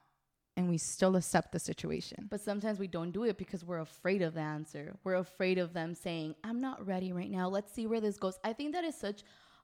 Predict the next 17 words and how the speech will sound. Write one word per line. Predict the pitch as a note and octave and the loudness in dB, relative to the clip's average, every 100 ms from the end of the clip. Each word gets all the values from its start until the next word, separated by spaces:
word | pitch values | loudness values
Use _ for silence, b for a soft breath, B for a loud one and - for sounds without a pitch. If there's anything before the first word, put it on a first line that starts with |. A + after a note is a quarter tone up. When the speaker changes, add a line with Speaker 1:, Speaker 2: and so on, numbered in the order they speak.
| - | 0
Speaker 2:
a | A#3+ G#3+ G3 - - - G3 - - | 6 6 4 0 -16 -14 -14 -2 6
ba-, | G#3 G#3 | 6 6
like, | G#3 G3+ | 2 4
um, | G3 F3+ F3 E3 - | 6 6 6 4 0
a | - | -10
common | - A3 A3 G3+ F3 | -4 0 2 0 -2
one. | D#3 D#3+ - b b | -4 -6 -10 b b
Let's | B3+ - | -8 -8
just | D4+ | -6
go | A#3 | -2
with | A#3 A#3 | -2 -4
the | |
flow. | G#3+ F#3 E3+ E3 | -6 -4 -2 0
Let's | F3 G3+ - | 0 -2 -4
see | A3+ | -10
what | G#3 F#3 | -6 -4
happens. | F3 - F3+ G#3 G#3+ - | -4 -4 -10 -10 -12 -16